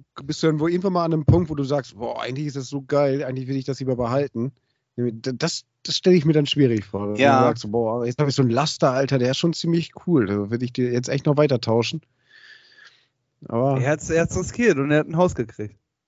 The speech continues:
Speaker 1: er hat ein
Speaker 2: Die
Speaker 1: Haus
Speaker 2: Frage ist nur, das
Speaker 1: gekriegt.
Speaker 2: muss ja irgendwie, ich meine, das war eine geile Idee, das gibt ja bestimmt auch Nachahmer. Ich,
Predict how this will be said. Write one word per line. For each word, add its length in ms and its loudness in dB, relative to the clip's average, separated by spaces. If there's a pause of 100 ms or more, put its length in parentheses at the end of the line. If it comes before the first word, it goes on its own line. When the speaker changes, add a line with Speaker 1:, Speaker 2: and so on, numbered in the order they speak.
(200)
Speaker 1:
er 60 -2
hat 60 -2
ein 60 4
Speaker 2:
Die 40 8
Speaker 1:
Haus 120 4
Speaker 2:
Frage 260 4
ist 120 -2
nur, 140 0
das 120 2
Speaker 1:
gekriegt. 40 -2
Speaker 2:
muss 140 -2
ja 80 0
irgendwie, 400 0
ich 120 -4
meine, 200 2
das 100 -4
war 80 2
eine 140 0
geile 280 2
Idee, 500 -6
das 200 -6
gibt 240 -4
ja 80 -4
bestimmt 280 -10
auch 120 -6
Nachahmer. 680 -2
Ich, 180 -10